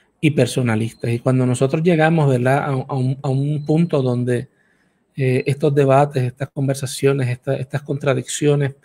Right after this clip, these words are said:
se tornan tan y tan personalistas que, que hieren el ego, hieren a la persona, se crea una especie de, de, de oposición y antagonismo entre aquellos, ¿verdad?, que,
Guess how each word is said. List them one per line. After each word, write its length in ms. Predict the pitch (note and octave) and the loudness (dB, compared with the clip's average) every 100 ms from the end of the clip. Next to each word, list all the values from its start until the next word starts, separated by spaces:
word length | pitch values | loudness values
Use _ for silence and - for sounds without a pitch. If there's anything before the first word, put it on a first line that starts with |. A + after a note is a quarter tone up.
| _ _ _ _ _ | _ _ _ _ _
se 220 | - C3+ | -4 -4
tornan 460 | C3 B2 C#3+ C#3+ D3 | 0 0 0 -2 -2
tan 200 | C#3+ C#3+ | -2 -2
y 60 | |
tan 200 | C#3+ C3+ | -2 -4
personalistas 760 | C3+ - C#3 B2+ C3 C#3 C#3+ - | -4 -6 -4 -2 -4 -6 -8 -8
que, 280 | - B2+ | -6 -8
que 180 | - A#2+ | -6 -4
hieren 340 | A#2+ B2+ C#3+ C#3 | 0 0 2 2
el 120 | B2+ | 2
ego, 280 | C3+ B2+ A#2+ | 2 -2 -4
hieren 380 | B2 B2+ C3 C3+ | -2 -2 0 0
a 60 | |
la 140 | C3+ C3 | 0 -2
persona, 580 | A#2+ - D3 C#3 B2 _ _ _ _ _ _ | -6 -4 -2 -2 -6 _ _ _ _ _ _
se 260 | - - C#3+ | -12 -6 -2
crea 380 | D3 C#3 D3 C#3 | 2 4 4 4
una 160 | C3+ | 2
especie 420 | C3+ C#3+ C3 D#3 D3 | -2 -4 -4 -4 -2
de, 300 | C#3+ C3+ C3 | -2 -2 -2
de, 220 | C3 B2+ | -4 -4
de 100 | B2+ | -4
oposición 720 | B2 C3+ C3 C3 - C#3+ D3 | -2 -4 -4 -6 -4 -2 0
y 20 | |
antagonismo 840 | C#3 B2+ B2+ A#2 B2 C#3+ D3 B2 A#2 _ _ _ _ _ | -2 -2 -6 -4 -4 -4 -6 -8 -8 _ _ _ _ _
entre 320 | D3 C3 C#3+ | -2 0 0
aquellos, 600 | B2+ C#3 D3+ D#3+ C#3+ - | 0 2 0 0 -2 -2
¿verdad?, 420 | B2+ A#2+ C3+ D3 | -4 -2 -2 -4
que, 400 | D3 C#3 B2+ B2 | -2 -2 -2 -6